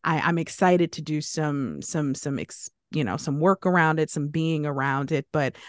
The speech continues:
I did want you to know that being able to see that city through your eyes was healing me in ways I didn't even know <laughs> needed to be healed. And so that is what I think is directly connected to being unbound,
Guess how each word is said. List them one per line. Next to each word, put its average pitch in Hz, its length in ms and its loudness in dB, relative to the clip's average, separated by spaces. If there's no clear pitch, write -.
I 160 100 0
did 214 320 8
want 170 260 2
you 156 120 0
to 139 80 -2
know 139 320 -2
that - 260 -4
being 240 280 8
able 190 280 2
to - 200 -6
see 220 320 0
that 185 240 2
city - 440 -10
through 196 420 6
your 170 500 6
eyes - 760 -8
was 170 200 6
healing 277 480 6
me 196 140 6
in 175 140 2
ways 202 340 6
I 262 200 -2
didn't 269 180 4
even 226 320 6
know 208 640 0
<laughs> - 100 4
needed 277 380 12
to 320 100 6
be 277 220 10
healed. 247 680 6
And 226 200 4
so 214 380 6
that 240 440 6
is - 220 0
what 208 160 4
I 190 180 4
think 170 260 -6
is 170 120 -6
directly 160 480 0
connected 156 600 -6
to 156 100 -8
being 143 340 -4
unbound, - 720 -8